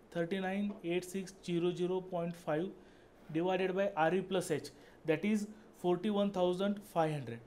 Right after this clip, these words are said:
that is forty-one thousand five hundred. So after this division, we get under square root nine point six zero four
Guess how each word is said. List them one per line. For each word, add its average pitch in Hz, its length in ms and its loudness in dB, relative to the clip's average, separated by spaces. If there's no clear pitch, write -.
that 160 160 -2
is 202 100 -4
forty-one 180 500 -4
thousand 175 400 0
five 143 160 -4
hundred. 117 220 -10
So 202 300 4
after 165 320 6
this 220 220 0
division, 190 600 2
we 202 200 0
get 175 440 0
under 165 340 -2
square 185 420 2
root 175 280 -2
nine 175 400 2
point 180 340 2
six - 420 -4
zero 175 460 2
four 190 320 2